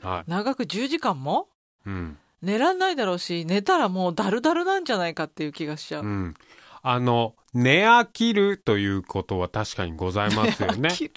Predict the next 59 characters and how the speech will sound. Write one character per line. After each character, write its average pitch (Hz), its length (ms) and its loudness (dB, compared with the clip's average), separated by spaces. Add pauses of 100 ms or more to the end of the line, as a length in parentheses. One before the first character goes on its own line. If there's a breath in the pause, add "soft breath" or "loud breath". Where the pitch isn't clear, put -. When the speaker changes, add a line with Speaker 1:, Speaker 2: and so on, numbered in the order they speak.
Speaker 2:
寝 170 220 -4
飽 240 80 -6
き - 200 -12
る。 202 140 -18 (200)
Speaker 1:
は 101 260 -2
い。 76 40 -14 (300 soft breath)
Speaker 2:
あ、 151 140 -10
そ 135 160 -14
う。 120 120 -18 (340)
Speaker 1:
も 185 260 4
う、 160 60 -4
あ 139 180 2
の、 127 320 2
Speaker 2:
飽 - 20 -6
き 285 120 2
る 190 120 -6
の？ 165 160 -18 (160)
Speaker 1:
ほ 107 140 2
ら。 92 120 0
Speaker 2:
ん？ - 80 -18 (960 soft breath)
Speaker 1:
あ、 160 280 4
も 202 340 6
う 175 60 -2
ち - 160 -2
ょ - 40 2
っ 190 80 -8 (200)
と 160 160 2
し - 360 -6
ば 180 180 2
ら 214 140 2
く 117 520 -2
ク 127 140 -2
リ 127 180 0
ー - 20 0
ム 143 160 0
パ 117 300 0
ン 104 80 -2
い 113 200 0
い 117 60 -8
か 98 180 -4
な 95 440 -2
っ - 60 -16 (460)
て 85 120 -8
さ、 - 300 -10 (120)
Speaker 2:
う 156 40 -12
ん。 139 200 -14 (160)
Speaker 1:
あ 95 140 -10
の、 92 160 -6
ち - 220 -12
っ 110 60 -12 (100)
ち - 140 -2
ゃ 139 60 2
い 95 220 -6 (140)
ク 110 120 -2
リ 107 220 -2
ー 107 40 -2
ム 107 120 -4
パ 92 240 -6
ン 82 140 -12